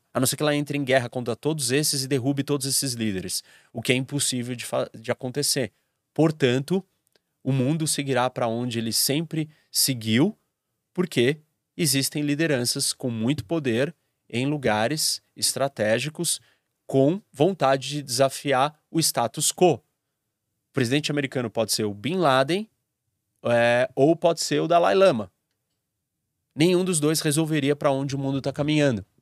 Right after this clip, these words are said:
Ele pode acelerar ou, é, retardar esse processo. Óbvio que se você faz muitas coisas erradas, você vai acabar perdendo essa disputa, essa guerra, esse conflito que vai aparecer lá na frente.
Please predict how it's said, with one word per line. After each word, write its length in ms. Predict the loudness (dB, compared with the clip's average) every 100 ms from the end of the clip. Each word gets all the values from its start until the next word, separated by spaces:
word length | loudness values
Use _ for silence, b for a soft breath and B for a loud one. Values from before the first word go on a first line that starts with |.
| _ _ _ _ _ _ _ _ _
Ele 160 | 4 6
pode 500 | 6 4 2 -6 -4
acelerar 760 | -2 0 0 0 2 2 0 -4 _ 0
ou, 380 | 4 4 0 -10 _
é, 280 | 0 0 -2 _ 0
retardar 640 | 0 2 -2 2 2 2
esse 140 | -2 -4
processo. 680 | -2 0 2 0 -2 -8 -14 _ _ _ _ _ _ 6
Óbvio 320 | 8 8 0
que 80 | -6
se 80 |
você 200 | -4 -4
faz 200 | 0 -2
muitas 400 | 0 -4 -4 -4
coisas 360 | -4 -6 -4 -4
erradas, 640 | 0 2 2 2 -2 -2 -6 _ _ _ _
você 420 | -2 0 2 0
vai 200 | 2 2
acabar 300 | 0 0 0
perdendo 520 | 0 -2 -2 -2 -2
essa 180 | -2 -4
disputa, 520 | -6 -8 -10 -14 -8
essa 180 | -4 -4
guerra, 360 | -2 0 0 0
esse 120 | -6
conflito 540 | -8 -8 -6 -6 -8
que 280 | -8 -6 -6 -10 _ _ _ _
vai 220 | 2 2
aparecer 500 | 2 0 0 -2 -2
lá 160 | 0 0
na 120 | -2
frente. 560 | 0 0 0 -4 -8